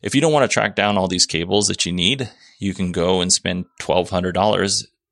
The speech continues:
and get a Tesla E D R retrieval hardware kit from Crash Data Group, or you could maybe track down the cables you need and save yourself a little bit of money. Um, the cables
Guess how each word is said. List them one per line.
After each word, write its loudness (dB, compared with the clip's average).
and -4
get 0
a -2
Tesla 0
E 2
D 0
R -2
retrieval -2
hardware 0
kit -4
from -6
Crash -2
Data -2
Group, -8
or 4
you -2
could -10
maybe -2
track -2
down 0
the 0
cables 0
you -2
need 0
and -4
save -2
yourself -4
a -8
little -2
bit 0
of -2
money. -2
Um, -2
the 2
cables -2